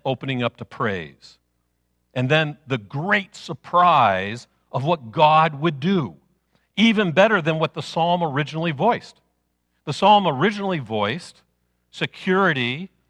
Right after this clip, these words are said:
in the political order of the Davidic king and trust that God would allow the king to make things right.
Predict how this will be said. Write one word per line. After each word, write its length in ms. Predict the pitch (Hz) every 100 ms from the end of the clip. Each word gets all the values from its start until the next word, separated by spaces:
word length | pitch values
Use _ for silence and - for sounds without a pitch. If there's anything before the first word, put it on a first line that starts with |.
| _ _ _ -
in 160 | 143
the 100 | 135
political 640 | - - 127 160 180 175 170
order 580 | 156 147 120 107 135 - _ -
of 120 | 131
the 80 | 127
Davidic 440 | 120 110 143 156 -
king 540 | 185 156 110 123 160 _ _ _ -
and 200 | 123 120
trust 520 | - 165 180 - -
that 180 | 175 143
God 440 | 139 123 131 143 -
would 140 | 131
allow 460 | 120 117 135 160 180
the 80 | 175
king 520 | - 127 127 131 139 _ _ - - _ _ _ _ _ _ _ -
to 80 |
make 280 | 98 110 104
things 260 | 113 101 -
right. 320 | 85 73 _